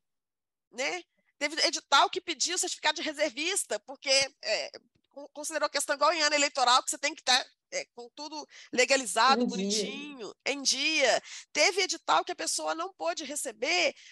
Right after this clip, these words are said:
Speaker 1: porque ela tinha uma, uma dívida, é, de, de, de multa de trânsito e foi exigido a, a questão da certidão negativa de débito estadual dela,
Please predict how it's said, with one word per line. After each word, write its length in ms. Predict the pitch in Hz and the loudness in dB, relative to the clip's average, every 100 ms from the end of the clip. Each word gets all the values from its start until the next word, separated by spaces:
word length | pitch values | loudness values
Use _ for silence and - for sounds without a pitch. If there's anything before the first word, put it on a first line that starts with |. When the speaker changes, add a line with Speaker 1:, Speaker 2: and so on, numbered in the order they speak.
| _ | _
Speaker 1:
porque 240 | - - 320 | -14 -4 0
ela 160 | 320 - - | 0 -2 -4
tinha 320 | - 330 339 | -4 -2 -6
uma, 300 | 285 311 - | -6 -8 -8
uma 280 | 285 277 247 | -4 0 0
dívida, 560 | - 277 320 302 254 277 262 247 220 | -2 -4 -6 -8 -2 0 2 2 0
é, 800 | 226 226 202 190 160 135 117 78 - _ _ _ | -2 -6 -6 -6 -6 -6 -8 -12 -20 _ _ _
de, 180 | 180 - | -16 -8
de, 140 | 196 - | -6 -4
de 280 | 220 294 | -6 -6
multa 340 | 247 349 494 427 | -2 2 2 0
de 100 | 330 | -2
trânsito 640 | 302 330 440 277 - - - _ _ _ _ _ _ _ _ | 0 2 2 -2 -8 -18 -20 _ _ _ _ _ _ _ _
e 80 | 294 | -12
foi 220 | - 330 | -4 0
exigido 840 | 339 339 311 269 320 381 269 165 - _ _ _ 233 | 0 0 0 0 0 -4 -6 -14 -16 _ _ _ 2
a, 260 | 254 - | 2 2
a 40 | 254 | -2
questão 460 | 262 254 247 254 | -4 -8 -6 -6
da 80 | 262 | -6
certidão 360 | 277 277 254 269 | -8 -6 -4 -2
negativa 480 | 262 254 - 269 | 0 -2 -4 -6
de 100 | 269 | -10
débito 300 | 233 254 - | -2 -2 -2
estadual 560 | 302 - 285 240 262 311 | -6 -6 -2 2 4 2
dela, 520 | 220 254 277 220 156 | 0 2 2 0 -4